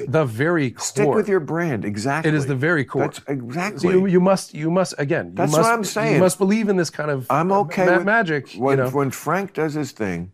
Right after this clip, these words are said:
Speaker 1: Yeah.
Speaker 2: I'm like, "I, you have to do that to, like, be,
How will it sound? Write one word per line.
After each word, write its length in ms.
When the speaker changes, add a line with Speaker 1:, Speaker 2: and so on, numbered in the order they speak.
Speaker 1:
Yeah. 320
Speaker 2:
I'm 140
like, 260
"I, 140
you 200
have 300
to 120
do 240
that 420
to, 100
like, 240
be, 300